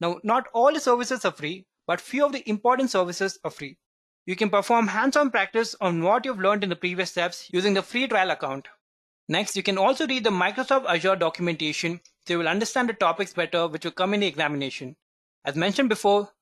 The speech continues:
read the skills measured on the exam page, look up for the specified Microsoft doc pages and read them and try out in the tutorials. You can also read some books from Microsoft Press. After all this step, take the Microsoft Azure Administrative Associate Certification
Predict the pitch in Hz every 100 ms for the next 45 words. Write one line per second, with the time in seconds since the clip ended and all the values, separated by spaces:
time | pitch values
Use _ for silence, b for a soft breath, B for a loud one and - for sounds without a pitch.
0 | 151 240 262 285 254 240 196 165 190 196
1 | 175 165 143 175 202 185 185 180 - _
2 | _ 190 208 294 277 254 - 196 202 226
3 | 190 185 220 247 262 220 175 180 175 160
4 | 165 165 _ _ _ 156 151 233 240 247
5 | 247 - 160 202 214 226 240 208 170 156
6 | 143 135 127 - - _ _ _ _ _
7 | 170 185 202 254 294 226 233 240 185 202
8 | 208 - - 170 156 190 233 233 220 -
9 | 160 135 - - _ _ _ _ _ _
10 | 151 - 202 180 262 285 - 208 202 -
11 | _ _ _ 240 277 311 233 214 233 247
12 | 214 175 175 190 190 185 220 220 - 196
13 | 202 190 165 202 190 202 - 208 202 202
14 | 202 196 214 202